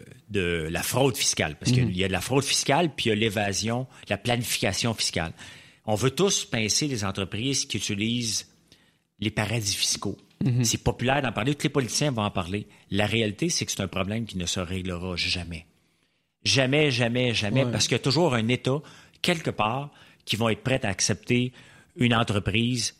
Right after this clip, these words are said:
Speaker 1: L'État du Delaware charge zéro pour cent. Cinquante et un pour cent, cinquante-cinq ou soixante pour cent des entreprises aux États-Unis sont enregistrées dans l'État du Dela-, Delaware.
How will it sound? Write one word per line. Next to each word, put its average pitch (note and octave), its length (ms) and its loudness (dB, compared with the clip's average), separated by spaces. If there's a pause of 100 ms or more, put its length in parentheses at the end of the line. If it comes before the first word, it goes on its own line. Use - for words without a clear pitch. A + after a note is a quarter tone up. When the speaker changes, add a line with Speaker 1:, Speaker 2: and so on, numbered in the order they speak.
(180)
Speaker 1:
L'État A#2 260 2
du A#2 160 -2
Delaware A#2 560 2
charge F#2+ 300 0
zéro G#2 200 0
pour G2 200 -6
cent. F2 160 -4 (600)
Cinquante C#3+ 520 2
et C3+ 60 2
un C3 140 0
pour A#2+ 220 -4
cent, A#2 140 -2
cinquante-cinq D3+ 720 -2
ou C#3 40 0
soixante C#3+ 420 0
pour A2+ 120 0
cent C#3+ 140 0
des B2 220 2
entreprises B2+ 480 2
aux G#2 100 0
États-Unis G#2+ 480 0 (240)
sont G2 260 -2
enregistrées A#2 540 2
dans B2 100 0
l'État G2+ 260 0
du G2+ 140 -2
Dela-, F#2+ 300 0
Delaware. F2+ 500 0